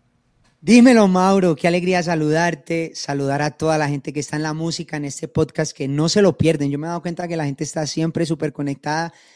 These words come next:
y feliz de estar aquí, Mauro. Muchas gracias por la oportunidad.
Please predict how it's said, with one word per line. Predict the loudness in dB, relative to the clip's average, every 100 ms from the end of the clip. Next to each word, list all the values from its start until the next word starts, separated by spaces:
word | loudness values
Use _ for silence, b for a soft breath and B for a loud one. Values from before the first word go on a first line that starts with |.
| b
y | -12 -4
feliz | -2 0
de | -2
estar | -2 -2
aquí, | -2 -4
Mauro. | -6 -6 -8
Muchas | -8 -8
gracias | -8 -6 -6
por | -4
la | -4
oportunidad. | -4 -6 -4 -2 -2 -4